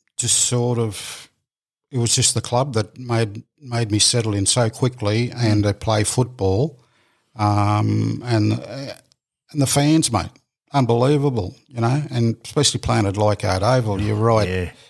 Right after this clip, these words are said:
Speaker 1: you're right there with the fans, and, uh, it was just an unbelievable couple of years, and it's just, it was just mind-boggling for me to, um, you know, to firstly go to, um,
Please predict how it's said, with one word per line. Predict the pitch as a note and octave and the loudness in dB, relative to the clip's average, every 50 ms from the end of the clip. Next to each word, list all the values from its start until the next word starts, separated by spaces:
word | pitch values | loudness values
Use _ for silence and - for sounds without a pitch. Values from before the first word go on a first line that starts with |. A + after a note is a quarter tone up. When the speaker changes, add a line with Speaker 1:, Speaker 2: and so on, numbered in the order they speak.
| _ _ | _ _
Speaker 1:
you're | B2 B2 B2 C3+ D3+ D3+ | -4 -2 0 0 2 2
right | C#3 B2 - - | 2 2 0 -2
there | - A2+ A2+ B2 B2+ A2+ | -2 0 2 2 2 2
with | G#2 A2 - - | 0 0 -2 -2
the | F#2+ | -6
fans, | - - F#2+ F#2 F2+ F2+ E2+ E2+ F2+ - - - | -4 -4 -4 -2 -2 -2 -2 -2 -2 -2 -2 -2
and, | F2+ F2+ F2+ F2+ F2+ F#2 F#2+ F2+ | -4 -4 -4 -4 -4 -4 -4 -4
uh, | F#2+ G2 F#2+ G2 G2 F#2+ F#2+ - _ _ _ _ _ _ _ _ _ _ _ _ _ _ _ _ _ _ | -4 -4 -4 -6 -6 -8 -10 -14 _ _ _ _ _ _ _ _ _ _ _ _ _ _ _ _ _ _
it | - A2 | -4 -2
was | G#2 G#2 G2 | 0 0 0
just | - - - - - | 2 0 0 0 2
an | G#2 G2+ | 2 2
unbelievable | G2 F#2+ F#2 G2 F#2 F#2 G2 G2 F#2 F2+ F#2+ F2 F#2 F2 | 2 2 0 0 -2 -2 -2 -2 -2 -4 -6 -6 -6 -8
couple | - - - G2 - A2 F#2 | -6 -6 -6 -4 -4 -4 -4
of | |
years, | F2+ F#2+ G2 G2 F#2+ G2 G2 F#2+ - - - | -4 -4 -4 -2 -2 -2 -2 0 0 0 0
and | F#2+ F#2 F#2+ | 0 -2 -2
it's | F#2+ F#2 - - - | -2 -2 -2 -2 -2
just, | - - - G#2+ G2 F2 - - - - - - - - - _ _ _ _ _ _ _ _ _ | -2 -2 -4 -4 0 0 0 0 2 0 -2 -4 -4 -8 -14 _ _ _ _ _ _ _ _ _
it | C3 | 0
was | A2+ G2 | 2 4
just | B2 A2+ - A#2+ | 2 2 2 2
mind-boggling | A2+ A2 A2 G#2 G2 G2 G2 F2+ F#2 F#2 F2+ | 2 2 2 2 0 -2 -2 -2 -4 -6 -6
for | - - F#2+ | -6 -6 -4
me | F2 F#2+ G2+ A2 A2+ G#2 F#2+ - | -2 -2 0 0 0 -2 -4 -6
to, | - - F#2 F2+ F2+ F2+ F#2 F#2 F#2 F#2 | -8 -6 -6 -6 -4 -6 -6 -6 -6 -4
um, | F#2 F2+ F2+ F#2 F2+ F2+ - _ _ _ _ _ _ _ _ _ _ | -4 -4 -4 -6 -8 -10 -12 _ _ _ _ _ _ _ _ _ _
you | - G2 F2+ | -6 -4 -2
know, | F2 F2+ F#2 | -2 -2 -2
to | F#2+ A2+ | -4 -6
firstly | - - - - - - A#2 A2 A2 - - - G2 F#2+ | -10 -12 -12 -8 -2 0 2 4 4 2 2 0 0 0
go | G2 G2 G2 | 2 2 2
to, | G2 F#2+ F2+ F#2 F#2+ F#2 F#2 F#2+ | 2 2 0 0 0 0 0 0
um, | F#2+ F#2 F2+ F2 F2+ F2 F2+ F#2 - - | 0 0 0 -2 -2 -4 -4 -6 -8 -14